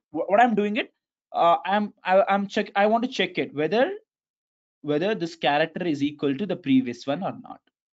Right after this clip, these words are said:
right? Whether this character is equal to the previous one or not, right? So for that also I need to run the loop.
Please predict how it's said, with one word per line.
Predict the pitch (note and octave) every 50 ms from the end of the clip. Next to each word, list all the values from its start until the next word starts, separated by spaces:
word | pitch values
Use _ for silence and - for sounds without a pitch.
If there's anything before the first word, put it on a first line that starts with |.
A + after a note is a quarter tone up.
| _ _ _ -
right? | A#2 B2+ E3+ A3 - -
Whether | - C#3 D3 D#3 D#3
this | D3 D3 C#3+ -
character | - C#3+ - B2 B2 B2+
is | C3 C#3+ C#3 - - _
equal | - - C3 - A#2+ -
to | F3
the | F#3+ A3 G#3+
previous | A3 C3 B2 A#2+ A#2 A#2 -
one | A#2 A2 A2
or | A#2 F#3+ B3 -
not, | C3 G#2+ - _ -
right? | B2 D#3 A3 C4 - - - - -
So | - - G#3
for | G#3 A3+ A#3+ A#3+
that | B3+ C4+ B3
also | A#3+ A#3 B3+ A#3+
I | F#3+
need | F#3+ F#3
to | G3+ F#3+
run | D#3+ D3 D#3
the | F#3+ G#3
loop. | E3+ C3+ A#2+ -